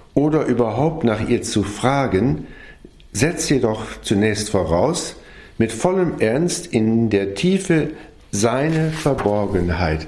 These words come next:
seine Distanz am eigenen Leib zu verspüren und zu durchdenken. Ohne diese Erfahrung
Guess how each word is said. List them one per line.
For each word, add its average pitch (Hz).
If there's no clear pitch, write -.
seine 123
Distanz 131
am 98
eigenen 120
Leib 98
zu -
verspüren 147
und 127
zu 117
durchdenken. 87
Ohne 185
diese 156
Erfahrung 101